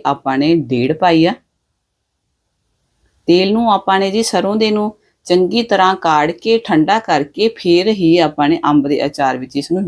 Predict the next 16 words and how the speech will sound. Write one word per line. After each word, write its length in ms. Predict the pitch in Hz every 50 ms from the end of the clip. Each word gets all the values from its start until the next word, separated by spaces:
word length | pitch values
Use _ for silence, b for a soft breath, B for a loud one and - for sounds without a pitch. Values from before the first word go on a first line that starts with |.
| 151 139
ਯੂਜ਼ 240 | 131 127 120 120 -
ਕਰਨਾ 340 | - 139 131 131 139 139 143
ਗਾ। 160 | 156 185 202 - _ _ _ _ _ _ _ _ _ _ _ _ _ _ _ _ _ _ _ _ _ _ _ _ _ _ _ _ _ _ _ -
ਹੁਣ 140 | 165 160
ਆਪਾਂ 260 | 156 147 143 - 147 - -
ਇਸ 220 | 139 151 151 -
ਨੂੰ 180 | 180 180 165 147
ਜੀ 120 | 143 160
ਮਸਾਲਿਆਂ 640 | 165 170 156 156 - 151 139 135 135 139 135 135 135
ਨੂੰ 260 | 139 160 196 - _ _ _ _ _ _ _ _ -
ਚੰਗੀ 340 | - 170 170 175 175 202 208
ਤਰ੍ਹਾਂ 320 | 202 202 170 147 147 147 139
ਮਿਕਸ 400 | 139 139 139 131 131 - - -
ਕਰ 240 | - - 196 190 180
ਲੈਣਾ 300 | 180 175 170 170 165 170
ਗਾ। 140 | 165 190